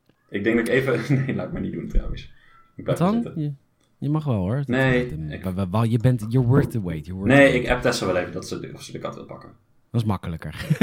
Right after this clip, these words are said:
Speaker 2: <laughs> Eén van die drie Tempest-leiders, dit is Kassav. En die heeft op een gegeven moment het idee van, "Ja, luister, Ai. Jij weet waar al die, eh, brokstukken neerkomen. Wij kunnen nu naar een planeet gaan.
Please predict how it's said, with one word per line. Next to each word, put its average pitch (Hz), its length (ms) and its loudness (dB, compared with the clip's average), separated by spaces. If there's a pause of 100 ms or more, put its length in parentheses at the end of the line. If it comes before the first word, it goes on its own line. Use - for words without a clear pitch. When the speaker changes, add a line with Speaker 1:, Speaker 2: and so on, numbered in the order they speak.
(340)
Speaker 2:
<laughs> - 640 -18
Eén 269 280 8
van 196 120 4
die 180 100 6
drie 156 340 2
Tempest-leiders, 131 800 2
dit - 120 -12
is 139 180 2
Kassav. 127 580 0 (500)
En 165 140 6
die 180 100 8
heeft 208 240 4
op 170 60 -6
een 151 60 0
gegeven 196 220 4
moment 160 180 4
het 131 100 2
idee 175 180 4
van, 160 100 2
"Ja, 139 120 2
luister, 185 480 2
Ai. 120 460 2 (260)
Jij 185 360 4
weet 156 220 6
waar 143 200 4
al 143 220 4
die, 120 320 6
eh, 113 100 4 (100)
brokstukken 127 580 6
neerkomen. 143 580 4
Wij 175 180 4
kunnen 254 340 8
nu 185 120 10
naar 190 200 6
een 147 100 4
planeet 156 400 4
gaan. 254 300 -2